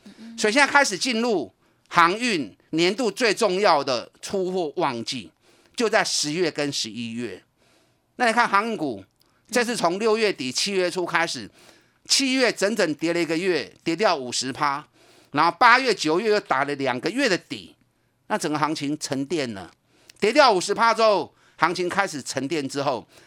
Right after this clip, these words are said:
Speaker 2: 紧接着开始进入年度最强的需求旺季，需求旺季前的出货已经开始来临了。
Speaker 1: Yeah，嗯哼。
Speaker 2: 哎，听我的讲啥没有？
Speaker 1: 啊哈。
Speaker 2: 长荣、阳明，今日起头一天而已哦。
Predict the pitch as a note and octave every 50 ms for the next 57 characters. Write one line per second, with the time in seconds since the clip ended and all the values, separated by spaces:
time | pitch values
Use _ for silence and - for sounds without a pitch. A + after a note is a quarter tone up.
0 | _ - - F3 D#3+ D#3+ D3+ A#3+ A#3+ A3+ G#3+ - - G#3+ G#3 E3+ D3+ C3+ - F#3+
1 | F3 E3+ F3 F#3 D#3+ B2+ - _ - - - - D3 D#3 D#3+ E3 F#3 - A3+ F#3
2 | D#3+ D3 _ - - A3+ G#3 F3+ D3+ - - - - - - B2+ A#2+ C3+ C#3+ D3
3 | C3+ A#2 - _ _ - - - - F3+ F3 C#3+ - D#3 C3 C#3 C3 E3+ D#3 C#3
4 | B2+ A#2+ A#2+ - C3+ B2 G2+ E2+ - _ _ _ _ _ _ _ _ _ _ -
5 | - C#4+ B3+ B3+ B3 A#3+ C4 B3 A3+ A#3 C4 A#3 F3+ - F3 E3+ F3 F3 - -
6 | G#3 G#3+ G3 F#3+ G#3 G#3 D#3+ A#2+ - _ _ _ _ - A2+ C3 B2 D#3+ F#3 F3+
7 | - - - E3 E3 D#3 - G#2+ G2+ F#2 G2+ G2+ G2 G2+ F#2+ F#2+ F2+ F2 F2+ F#2
8 | - F#3 F#3 F#3 F#3+ G#3 A3 A#3 A#3 A3+ G#3+ F#3 F#3 B3+ - - A3+ A#3 A3+ -
9 | A#3 A#3 B3 A#3+ - G#3 A3+ B3 A3 A3+ A#3 A3 A#3+ A#3 G#3 A#3 G#3 F#3+ E3+ D#3+
10 | B2 G#2+ - - _ _ - - F3+ F3 - F#3+ F3 F3+ F#3+ G#3 A#3+ C#4+ - -
11 | - F#3+ G3+ G#3 A#3 B3 A3+ G#3+ G#3 G#3+ A3 A3+ - - G3 G#3 G3+ G#3 A3 A3+
12 | A3 G3+ G3+ G3 G3+ G#3+ F#3+ B3+ - _ _ _ _ _ _ _ _ _ _ _
13 | _ _ _ - - F#3+ F#3+ A3 A#3+ - - C4 B3 A#3 - - D3+ D#3 - -
14 | - G3 F#3+ F#3+ F3 D3 C#3 C#3 C#3+ C#3+ C3 B2+ A#2+ C3 D3+